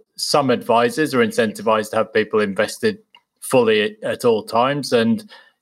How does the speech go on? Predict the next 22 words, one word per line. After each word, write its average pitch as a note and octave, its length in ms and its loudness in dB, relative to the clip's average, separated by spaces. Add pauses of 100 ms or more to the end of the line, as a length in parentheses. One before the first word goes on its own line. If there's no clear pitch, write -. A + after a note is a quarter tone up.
as A#2 200 0
we A#2+ 80 -2
said A#2 260 0
right B2+ 180 0
back A2+ 240 -2
at A2+ 100 2
the G2+ 40 -8
beginning A#2 460 0
of G2+ 100 -2
these G#2 340 -2
series, G#2+ 520 0
we're B2 100 2
not B2 220 0
here A2 220 2
to, G#2 260 0 (400)
uh, G#2 180 0
to G#2 160 -2
bag A#2 460 -2 (320)
fund C3 280 0
managers A#2 600 2
or G#2+ 100 2
finan-, A2 460 -4